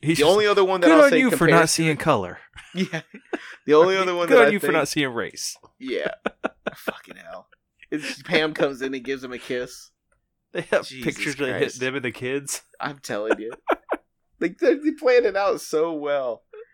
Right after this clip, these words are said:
Speaker 2: Uh, the only other one that I think personally, uh, compares to it is the one where Jim steals Dwight's stationery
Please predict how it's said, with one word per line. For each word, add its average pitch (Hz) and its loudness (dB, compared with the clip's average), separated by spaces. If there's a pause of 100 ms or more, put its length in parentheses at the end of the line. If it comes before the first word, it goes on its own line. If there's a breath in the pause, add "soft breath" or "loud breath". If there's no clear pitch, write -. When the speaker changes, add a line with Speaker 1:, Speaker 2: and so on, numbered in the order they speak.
(380 loud breath)
Speaker 2:
Uh, 131 6
the 147 2
only 185 6
other 175 4
one 160 2
that 139 4
I 127 4
think 127 -8
personally, 127 -6
uh, 110 -4
compares 117 -4
to 120 -10
it 117 -6
is 107 -12
the 110 -10
one 110 -10
where 107 -6
Jim 117 -10
steals 113 -12 (520)
Dwight's 110 0
stationery 131 -4